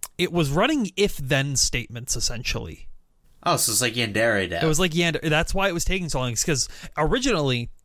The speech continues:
Speaker 1: when you played it. It was, like, fine. Like, loading was, it was the early P S four loading times. It wasn't great. Uh,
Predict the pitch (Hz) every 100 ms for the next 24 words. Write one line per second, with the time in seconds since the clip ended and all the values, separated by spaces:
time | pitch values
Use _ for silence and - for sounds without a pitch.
0 | - 156 131 131 135 147 220 202 185 -
1 | 131 135 156 175 180 143 135 156 156 143
2 | 123 - - - 139 123 - _ _ -
3 | 170 156 147 - 151 143 - 147 131 123
4 | - - - - 147 143 147 143 - -
5 | - - - - - - 156 139 - 143
6 | 127 120 123 139 156 151 156 127 123 123
7 | 123 117 120 165 - - - - - -
8 | _ - - 123 110 107